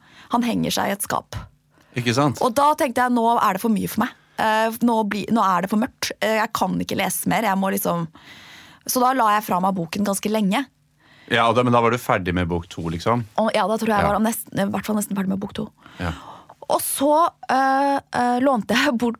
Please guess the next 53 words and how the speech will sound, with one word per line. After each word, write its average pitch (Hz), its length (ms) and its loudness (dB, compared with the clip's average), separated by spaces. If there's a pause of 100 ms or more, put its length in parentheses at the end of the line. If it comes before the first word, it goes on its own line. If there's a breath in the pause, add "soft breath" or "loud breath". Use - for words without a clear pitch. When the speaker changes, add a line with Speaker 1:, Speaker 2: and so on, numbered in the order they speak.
Speaker 1:
eller 247 160 0
nei, 285 140 2
hvis 254 140 -4
jeg 262 240 2
ga 214 320 4
søsteren 233 500 -2
min 254 160 2
disse 262 220 -2
tre 208 180 0
bøkene 202 340 0
i 214 100 2
julepresang 226 640 0
<laughs> 269 60 0
et 240 220 2
Speaker 2:
Ja. 233 100 4
Speaker 1:
år, 247 240 2
eh, 220 180 0
i 220 60 -2
fjor 196 240 -2
eller 196 120 -2
noe 196 80 -2
sånt. 254 220 0 (560 loud breath)
Og 277 100 0
så 294 100 0
sa 254 220 2
hun 254 120 -2
sånn, 226 240 0 (340 loud breath)
«Ja, - 80 2
du 247 100 4
må 233 200 4
jo 254 60 2
lese 240 240 0
den 226 100 0
tredje 202 220 0
boka. 185 320 0 (100)
Det, 196 260 0
det, 202 220 -2 (120)
det 220 140 0
går 214 220 0
bra, 180 240 0
liksom. 214 220 0
Det 202 100 0 (100)
blir 190 260 0
bedre.» 185 360 2
Speaker 2:
<laughs> 190 220 2
Speaker 1:
Eh, 226 360 2
men 233 100 0
så 247 100 0
har 240 100 2
jeg 226 100 0
bare 220 140 0
ikke - 160 -4
orka. 254 380 0